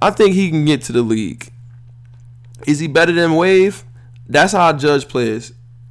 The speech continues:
Are they as good as Wave, my mans? David Lowry, go look him up. Went to Iona, went crazy. Everywhere he ever played basketball, six eight guard, that basically, but he a big man. He had, like, a four they put him at, but he's,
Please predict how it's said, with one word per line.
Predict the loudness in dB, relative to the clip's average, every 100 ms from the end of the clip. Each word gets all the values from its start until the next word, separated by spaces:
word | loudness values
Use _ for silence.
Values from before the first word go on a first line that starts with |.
| -20 -8
Are | -2 0
they | 0
as | 0 -2
good | -2 0
as | 2 2 2 -4 -10 -20 -20 -12
Wave, | -2 0 2 -2 -6
my | -2 -2
mans? | -2 -4 -6 -14 -10
David | -4 -2 -2
Lowry, | 0 2 2
go | 2 2
look | 2 0
him | 0
up. | -2
Went | -2 -4
to | -2
Iona, | -2 0 0 0 -2 -4 -8 -20 -20 -20 -20 -20 -8
went | -4 -4
crazy. | -2 0 2 2 -2 -4 -6 -12 -20 -20 -10 -2
Everywhere | 0 0 0 0
he | 0 0
ever | -2
played | -4 -4 -2
basketball, | 2 2 0 -4 -2 0 0
six | -2 -2 -4 -2
eight | -2 -2 -6 -14 -20 -6
guard, | 0 4 4 2 0 -6 -6
that | -4 -2
basically, | -2 -2 -4 -6
but | -4 -2
he | -2
a | -4
big | -2 -2
man. | -2 -4 -4 -6 -10 -20 -20 -10
He | -2
had, | -2 -4 -8
like, | -8 -8
a |
four | -10 -4 0 2 0
they |
put | -2 -4
him | -4
at, | -4 -6 -6
but |
he's, | -8 -8 -10